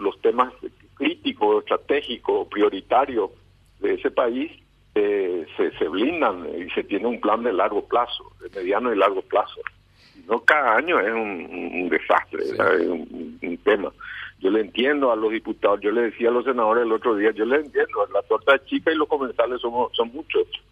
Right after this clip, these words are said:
Speaker 1: Pero por eso es fundamental sentarse a te-, definir prioridades y esa prioridad de función de la visión de país que, que, que cada uno tengamos o que conve-, convengamos tener entre todos, ¿verdad?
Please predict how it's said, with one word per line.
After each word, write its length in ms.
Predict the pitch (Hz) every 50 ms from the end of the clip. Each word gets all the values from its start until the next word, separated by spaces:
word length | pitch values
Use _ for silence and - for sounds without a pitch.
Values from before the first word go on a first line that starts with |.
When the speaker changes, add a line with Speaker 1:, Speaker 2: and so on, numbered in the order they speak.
| _ - - - - - - - - - - -
Speaker 1:
Pero 180 | 113 101 101
por 160 | - 110 101
eso 200 | 101 104 - 143
es 60 | 135 131
fundamental 680 | 156 147 147 151 160 156 143 - 123 117 135 151 156
sentarse 500 | - 170 143 - - 101 113 117 - - 147
a 100 | 147 143 -
te-, 100 | - 135
definir 480 | 117 120 117 - 127 110 107 104 -
prioridades 680 | - - 127 120 123 131 127 117 104 110 117 120 151 156
y 60 | 131
esa 180 | 110 - 123
prioridad 520 | - - - 120 117 113 117 98 92 92 101
de 80 | 113
función 460 | - - 127 - - - 107 107 113 117 - - _ _ _ _ _ _ _ _ _
de 120 | - 107 104
la 140 | 104 110
visión 600 | 104 101 98 90 - - 113 110 113 117 117 113 - 113
de 120 | 120 117
país 380 | - - 104 87 95 120 131 - - -
que, 160 | 117 104 -
que, 200 | - - 95 -
que 220 | - 104 92 - - - -
cada 200 | - 104 104 101
uno 220 | 98 110 113 113
tengamos 500 | 110 - 101 87 95 104 117 120 117 104 92
o 280 | 87 76 80 87 - -
que 220 | - 92 80 78 -
conve-, 340 | _ 98 92 95 92 95 - - -
convengamos 840 | - - 139 123 113 117 123 107 101 101 110 120 123 139 139 -
tener 340 | - 113 98 110 127 135 127
entre 240 | 127 120 110 - 101
todos, 400 | - - 131 131 123 101 82 80
¿verdad? 180 | 78 80 82